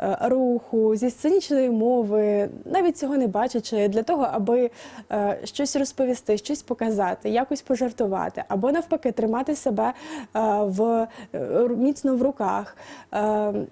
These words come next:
розуміти, як працює наш емоційний і психологічний апарат, е, дозрівати в, м, емоційному, інтелектуальному плані,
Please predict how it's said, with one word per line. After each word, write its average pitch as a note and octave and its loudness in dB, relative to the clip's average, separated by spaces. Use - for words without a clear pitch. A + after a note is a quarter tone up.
розуміти, C#4 2
як C#4+ 0
працює C4+ 0
наш C4+ -2
емоційний C4+ 2
і C4 0
психологічний B3+ 0
апарат, A3+ 0
е, G#3+ 2
дозрівати C4 2
в, A#3 0
м, G#3+ 0
емоційному, C4 2
інтелектуальному A#3+ 2
плані, G#3 0